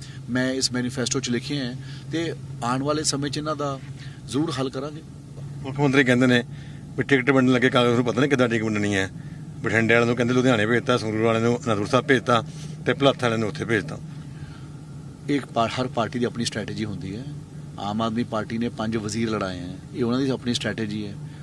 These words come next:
Speaker 1: ਉਹਨਾਂ ਨੇ ਕੁਛ ਲੋਕਾਂ ਨੂੰ ਐਮ ਐਲ ਏਜ਼ ਨੂੰ ਟਿਕਟਾਂ ਦਿੱਤੀਆਂ ਕਿਉਂਕਿ ਉਹਨਾਂ ਕੋਲ ਕੈਂਡੀਡੇਟ ਨਹੀਂ ਸੀਗੇ। ਸਾਡੀ ਪਾਰਟੀ ਨੇ ਆਪਣੀ ਸਟ੍ਰੈਟੇਜੀ ਦੇ ਨਾਲ ਵੱਖ-ਵੱਖ ਇਲਾਕਿਆਂ 'ਚੋਂ ਵੱਖ-ਵੱਖ ਲੋਕ ਜਿਤਾਏ ਹੈ। ਤੁਸੀਂ ਦੇਖੋਗੇ ਕਿ ਜਦੋਂ ਚਾਰ ਤਰੀਕ ਨੂੰ ਨਤੀਜੇ ਆਉਣਗੇ, ਤੇਰਾਂ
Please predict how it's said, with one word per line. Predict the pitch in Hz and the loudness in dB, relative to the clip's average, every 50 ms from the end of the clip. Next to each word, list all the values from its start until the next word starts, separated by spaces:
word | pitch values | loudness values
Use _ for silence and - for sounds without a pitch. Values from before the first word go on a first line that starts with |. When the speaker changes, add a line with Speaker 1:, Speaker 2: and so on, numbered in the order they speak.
| - - | -10 -4
Speaker 1:
ਉਹਨਾਂ | 113 113 117 | -2 0 0
ਨੇ | 120 | 0
ਕੁਛ | 117 - 123 123 - | 0 -2 -2 -2 0
ਲੋਕਾਂ | 123 117 110 113 117 | 0 0 0 0 0
ਨੂੰ | 117 110 | -2 -2
ਐਮ | - 104 101 104 | -2 -2 -2 0
ਐਲ | 110 110 117 | 2 2 2
ਏਜ਼ | 120 113 | 2 2
ਨੂੰ | 127 120 | 2 0
ਟਿਕਟਾਂ | 117 120 - 113 107 | 0 -2 -2 -2 -4
ਦਿੱਤੀਆਂ | 101 101 - - 92 92 87 - - - - - - - - - | -4 -4 -6 -8 -8 -8 -10 -10 -10 -12 -12 -12 -12 -12 -10 -8
ਕਿਉਂਕਿ | - 123 113 131 | -6 -4 0 0
ਉਹਨਾਂ | 131 131 135 | 0 2 0
ਕੋਲ | 139 151 - | 0 -2 -2
ਕੈਂਡੀਡੇਟ | 143 123 120 123 139 135 | -2 0 0 0 0 0
ਨਹੀਂ | 139 147 | -2 -4
ਸੀਗੇ। | 123 127 123 120 117 101 - - - - - - - - | -4 -4 -4 -4 -6 -8 -10 -14 -16 -16 -16 -14 -12 -8
ਸਾਡੀ | - 110 110 113 135 135 | -6 -4 -2 -2 -2 0
ਪਾਰਟੀ | 127 127 117 113 113 120 127 | 0 0 0 0 0 -2 -2
ਨੇ | 123 127 | 0 0
ਆਪਣੀ | 127 113 101 - 117 123 120 | 0 -2 -4 -2 -2 -2 -2
ਸਟ੍ਰੈਟੇਜੀ | - - 120 104 98 107 101 110 113 | -2 -2 -2 -2 -4 -4 -4 -4 -2
ਦੇ | 107 113 | -2 -2
ਨਾਲ | 107 101 95 95 107 120 123 - - - - - - - 101 | -2 -2 -4 -4 -6 -8 -10 -12 -14 -14 -14 -14 -14 -8 -2
ਵੱਖ-ਵੱਖ | 98 113 113 - - 123 131 120 123 | -2 -2 -2 0 0 -2 0 0 0
ਇਲਾਕਿਆਂ | 117 107 101 98 - - 110 | -2 -4 -4 -4 -6 -6 -6
'ਚੋਂ | 104 127 120 | -4 -4 -4
ਵੱਖ-ਵੱਖ | 104 104 98 - - 117 110 104 | -2 -4 -4 -4 -4 -6 -4 -4
ਲੋਕ | 107 110 107 110 | -4 -4 -4 -4
ਜਿਤਾਏ | 101 98 87 90 87 90 92 | -6 -8 -8 -10 -10 -10 -10
ਹੈ। | 107 139 160 - - - - - - - - | -10 -12 -12 -12 -14 -14 -12 -14 -14 -12 -10
ਤੁਸੀਂ | 123 120 - 139 | -8 -6 -4 -4
ਦੇਖੋਗੇ | 117 113 107 - 123 120 120 131 139 | -4 -4 -6 -6 -6 -6 -4 -4 -6
ਕਿ | 131 135 135 | -6 -6 -4
ਜਦੋਂ | 117 117 113 117 120 120 113 110 - - - - - - - - - - - - | -2 -2 0 0 0 -2 -2 -6 -10 -14 -16 -14 -14 -14 -14 -14 -14 -12 -8 -4
ਚਾਰ | - 117 107 110 117 | -2 0 0 0 0
ਤਰੀਕ | - 135 120 104 - | -2 -4 -6 -4 -4
ਨੂੰ | 120 110 | -4 -4
ਨਤੀਜੇ | 101 - - 110 98 104 117 | -4 -4 -6 -6 -4 -2 -2
ਆਉਣਗੇ, | 110 104 110 127 120 104 98 95 90 - - - - - - - - - - - - - - - - - - - - 135 - - | -2 -2 -2 -4 -4 -4 -6 -8 -8 -12 -14 -16 -16 -16 -16 -16 -16 -16 -16 -16 -16 -18 -18 -18 -18 -18 -18 -18 -18 -12 -2 2
ਤੇਰਾਂ | 135 127 123 131 135 143 147 147 | 4 4 4 4 2 0 -2 -6